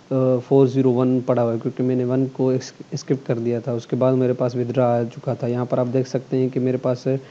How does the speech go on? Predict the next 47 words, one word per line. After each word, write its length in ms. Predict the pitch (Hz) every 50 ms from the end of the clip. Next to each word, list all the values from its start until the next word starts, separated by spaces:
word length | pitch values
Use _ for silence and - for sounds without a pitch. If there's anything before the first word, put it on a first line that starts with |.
| - - - - - -
डेढ़ 260 | 113 127 135 135 131
लाख 220 | 131 131 123 120 131
अभी 160 | 123 120 120
satoshis 440 | - - 127 - 131 123 - 127 120
मौजूद 360 | 123 123 123 123 135 135 127
हैं 240 | 131 139 139 131 135 - - - - - - - -
और 100 | 127 135
today 320 | - 135 127 127 143 143
के 160 | 135 139 135 131
receive 320 | 131 127 - 147 135 127 131
करें 260 | - 131 127 131 131
तो 280 | 123 - 127 123 123 120
हमें 300 | 120 120 120 127 127 123
अभी 220 | 123 120 123 123
कोई 420 | 120 - 135 127 123 123 123 123 123 -
कुछ 160 | 135 123 -
receive 320 | 120 123 - - 131 123 123
नहीं 140 | 131 131
हुआ, 240 | 127 120 120 123 120
ठीक 260 | 117 - 131 127 -
है, 60 | 131 120
coins 380 | - - 127 127 127 120 -
collect 320 | - 127 120 120 - - - - -
कुछ 200 | 127 127 - 127
हुए 180 | 120 127 123
नहीं। 200 | 117 117 113 113
तो 100 | 107 117
मैं 140 | 113 117 120
refresh 320 | 127 120 - 139 135 -
करके 260 | - 139 127 - - 123
आपको 200 | 117 - 123 113
दिखा 220 | - - - 123
देता 240 | 123 127 123 - 135
हूँ 80 | 135
कि 100 | 131 135
मेरे 160 | 117 120 120 123
पास 220 | - 120 120 - 143 143 143 - - - - - - - - - -
Polygon 380 | 139 139 139 135 143 139 131
Matic 220 | 131 123 131 127 131 -
के 80 | 131
ये 520 | 127 123 123 127 127 127 127 131 127 101 - - - - - - -
satoshis 440 | - - 135 - 147 131 - 135 123
receive 340 | 120 135 127 - - 135 123
हुई 180 | 120 139 143 143
हैं 240 | 143 135 135 135 123
या 60 | 120
नहीं। 240 | 117 117 117 113